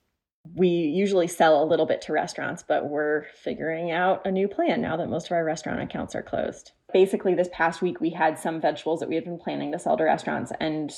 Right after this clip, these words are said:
like I was saying, people had been reaching out. So we just quickly sold all of that direct to customers. We've never experienced this kind of demand.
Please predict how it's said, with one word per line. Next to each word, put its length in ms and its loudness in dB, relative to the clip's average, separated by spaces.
like 180 4
I 80 6
was 100 0
saying, 220 -2
people 260 0
had 100 2
been 120 -4
reaching 340 -4
out. 180 -2
So 100 0
we 120 0
just 180 -2
quickly 380 -2
sold 340 2
all 240 6
of 80 -2
that 320 -2
direct 500 -2
to 340 -4
customers. 760 -4
We've 320 6
never 420 8
experienced 600 -2
this 140 0
kind 260 -4
of 80 -8
demand. 600 -6